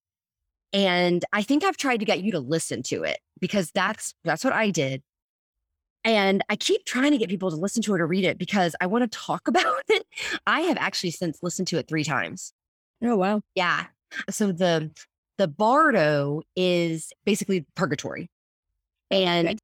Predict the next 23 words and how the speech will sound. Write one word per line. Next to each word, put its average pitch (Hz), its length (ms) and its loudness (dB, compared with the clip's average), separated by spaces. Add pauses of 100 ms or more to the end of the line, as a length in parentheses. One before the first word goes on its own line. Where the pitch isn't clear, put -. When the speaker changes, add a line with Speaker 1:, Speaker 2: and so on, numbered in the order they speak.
(160)
Speaker 1:
this 226 200 2
book 262 300 2
is 208 200 -2
part 226 520 -2
fiction, - 460 -2
part - 280 -2
nonfiction 160 640 -2
because 160 480 -2 (460)
it 202 100 0
takes - 320 -2
place 185 380 -2
in 180 120 -4
a 175 60 -2
cemetery 156 760 -2 (380)
the 170 160 0
night 175 400 0
after 175 500 0
President 175 520 -2
Lincoln's 170 640 -2
son, 160 420 0
Willie, 156 480 -2
has 214 220 -2
died. 233 380 0